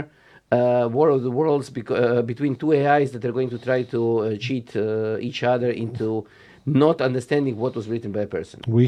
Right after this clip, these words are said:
Speaker 2: have a lecturer here who checked, uh, one of the seminar papers by one of our graduate students
Speaker 1: Yes.
Speaker 2: via the tool available for checking on Chat G P T.
Speaker 1: And it,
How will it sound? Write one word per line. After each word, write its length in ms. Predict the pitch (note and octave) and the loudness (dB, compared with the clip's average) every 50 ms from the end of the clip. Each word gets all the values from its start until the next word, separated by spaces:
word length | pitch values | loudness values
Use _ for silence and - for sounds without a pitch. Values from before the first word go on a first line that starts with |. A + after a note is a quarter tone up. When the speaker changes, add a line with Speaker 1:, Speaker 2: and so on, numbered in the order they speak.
| - - | 4 4
Speaker 2:
have 120 | B2 A#2 G#2 | 2 2 4
a 40 | G#2 | 4
lecturer 420 | G#2 A2 A2+ - - - A2 G#2+ | 2 2 0 0 -2 0 0 0
here 300 | G2+ - - A2 A2 A2 | 0 0 2 4 4 4
who 320 | G#2+ - - G#2 G2 F#2+ F#2 - | 2 2 0 0 0 0 -2 -2
checked, 480 | - - B2 A2+ A2+ - - - - | 0 2 2 2 2 0 -6 -10 -6
uh, 120 | B2+ G#2 G2+ | -6 -4 -4
one 220 | F#2+ G2 G#2 G#2+ G2+ | -2 0 0 0 0
of 80 | F#2 | 0
the 60 | F#2+ | -4
seminar 400 | G2 - - A#2 G#2 G2 F2+ F2+ | -4 0 0 2 2 0 -2 -4
papers 460 | - - G#2+ G2 G2 - F#2 F2+ F2 F2+ | -4 -2 -2 -2 -2 -4 -6 -6 -6 -6
by 220 | E2+ F#2 F2+ F#2 | -6 -6 -6 -4
one 200 | F#2 F#2 G2 G2 | -4 -2 -2 -2
of 60 | G2 F#2 | -2 -2
our 120 | F2+ G2 | -4 -4
graduate 580 | F2+ G2 G#2+ A#2 A2+ A#2+ A2+ - G2+ F2 - - | -2 2 4 6 6 4 4 2 -2 -6 -6 -8
students 640 | - - G#2+ G2 F2 F2 F2 E2+ E2 - - - - A2 | -8 -6 -4 -4 -4 -4 -6 -6 -6 -8 -10 -10 -8 -8
Speaker 1:
Yes. 460 | G#2+ G2+ G#2+ C3+ - - - - - - | -6 -4 -4 -4 -4 -8 -12 -12 -4 0
Speaker 2:
via 220 | G#2+ A2+ A2+ G#2+ | 4 4 4 4
the 100 | G2 G2+ | 2 -2
tool 320 | - - B2+ A#2 G#2 G2+ | -2 2 2 4 4 2
available 480 | G2+ G2+ G#2+ G#2 G2 F#2 F2 E2+ F2 F#2 | 2 0 0 0 0 -2 -4 -6 -8 -10
for 240 | - - A2+ G#2 F#2+ | -6 -2 -2 -2 -2
checking 440 | - - - A2 G#2 - A2 G2+ F#2+ | 0 2 2 2 2 2 0 0 0
on 120 | F#2 G2 | 0 -2
Chat 260 | - - G#2+ G2+ F#2+ | -2 -2 -2 -2 -2
G 160 | - - G#2 | -2 -2 -2
P 80 | G#2 B2 | 0 0
T. 40 | C#3 | 2
Speaker 1:
And 80 | - - | 6 8
it, 160 | C3 D3+ | 8 8